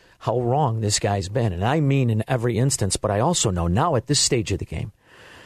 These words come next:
the fact that the sun set on the Ukrainian natural gas company,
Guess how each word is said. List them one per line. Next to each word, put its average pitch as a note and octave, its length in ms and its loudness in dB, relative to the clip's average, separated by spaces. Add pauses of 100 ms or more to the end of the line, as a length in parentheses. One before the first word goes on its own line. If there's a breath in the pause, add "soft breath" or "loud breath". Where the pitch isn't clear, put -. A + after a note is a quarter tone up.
(140 loud breath)
the B2 120 0
fact D#3+ 360 -2
that C#3 140 0
the A#2+ 100 0
sun B2 400 2
set G2+ 300 2
on F#2 200 0
the E2+ 280 2 (200)
Ukrainian F2 680 -2 (540)
natural E2+ 320 -2
gas D#2+ 260 -2
company, - 440 -6